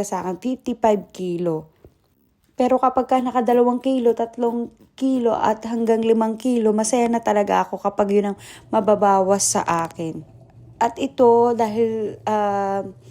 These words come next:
gusto ko, nagkakaroon ako ng magandang tulog, lagi akong umiinom ng,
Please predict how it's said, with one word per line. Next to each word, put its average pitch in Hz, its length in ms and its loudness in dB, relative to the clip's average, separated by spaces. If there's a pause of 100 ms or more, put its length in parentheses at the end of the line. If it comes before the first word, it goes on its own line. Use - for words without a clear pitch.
(340)
gusto 220 400 -2
ko, 233 160 -2
nagkakaroon 208 640 0
ako - 160 -6
ng 202 100 -2
magandang 196 600 -2
tulog, 202 400 2
lagi 208 260 2
akong 190 460 -4
umiinom 202 560 -4
ng, 180 260 -2